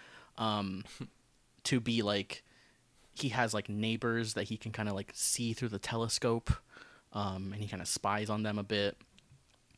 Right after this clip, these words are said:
Um, but, uh, what it kinda does is it replaces that with,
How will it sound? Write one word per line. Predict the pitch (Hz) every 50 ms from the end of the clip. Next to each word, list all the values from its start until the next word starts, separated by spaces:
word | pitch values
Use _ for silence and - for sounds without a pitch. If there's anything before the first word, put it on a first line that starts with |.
| - _ _
Um, | 104 107 104 101 98 95 101 98 104 110 - _ _ _ - - - - - _ _ - _ _ _ _ _ - 131 -
but, | 131 123 113 95 - - _ _ _ -
uh, | 82 90 85 80 - -
what | - 147 131 131
it | 131 120
kinda | - 143 123 113
does | 107 - 214 226 175 131
is | 117 120
it | -
replaces | - 110 - 131 120 110 - 117 110
that | 110 101 98 - -
with, | 104 104 101 98 - - - - -